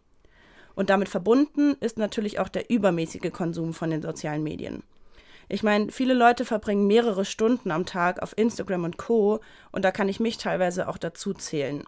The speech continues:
Es gibt wirklich Tage, da sitze ich drei bis vier Stunden am Handy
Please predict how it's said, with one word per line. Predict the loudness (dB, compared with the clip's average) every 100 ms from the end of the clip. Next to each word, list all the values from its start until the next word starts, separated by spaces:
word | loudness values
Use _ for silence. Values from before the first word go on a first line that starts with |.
| _ _ _ -12
Es | -8
gibt | -4 0
wirklich | 0 0 -6
Tage, | 2 2 2
da | 0
sitze | -2 -4 -8
ich |
drei | -2 4 4
bis | 2
vier | -6 -8
Stunden | -4 0 0 0 -4
am | -2
Handy | 0 0 2 -2